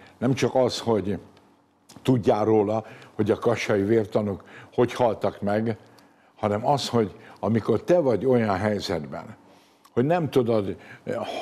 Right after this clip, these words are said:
hajolja arra, hogy hát inkább,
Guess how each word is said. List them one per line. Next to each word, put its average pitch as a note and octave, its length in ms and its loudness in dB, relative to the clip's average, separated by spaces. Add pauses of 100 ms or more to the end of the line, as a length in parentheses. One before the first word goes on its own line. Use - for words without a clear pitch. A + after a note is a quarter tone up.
(480)
hajolja C3 800 2
arra, B2 160 2
hogy G#2+ 380 0 (300)
hát C#3 260 -2
inkább, B2 560 0